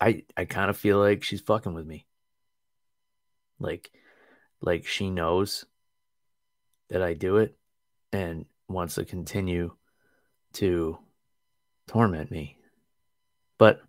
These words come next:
um, such is parenthood. Um, today is, what is today? December eighteenth.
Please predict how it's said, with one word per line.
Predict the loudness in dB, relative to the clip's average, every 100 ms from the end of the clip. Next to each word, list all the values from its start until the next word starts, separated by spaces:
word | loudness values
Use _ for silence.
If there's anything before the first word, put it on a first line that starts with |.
| -20 -20 -20 -20 -4
um, | 6 8 8 6
such | 4 4 4
is | -4
parenthood. | 0 0 0 -2 -6 -8 _ _ -20 -20 _ _ _ _ _ -20 _ _ _ _ -12 6
Um, | 10 12 12 10
today | 10 12 10
is, | 8 4 -4 -8 _ _ _ -20 -20 -20 _ _ _ _ _ _ _ _ _ _ _ -16 -16 -16 -20 -20 -10
what | -4
is | -4 -4
today? | -8 -6 -6 -8 -20 -20 -20 -20 -16
December | -6 2 6 8
eighteenth. | 8 8 2 0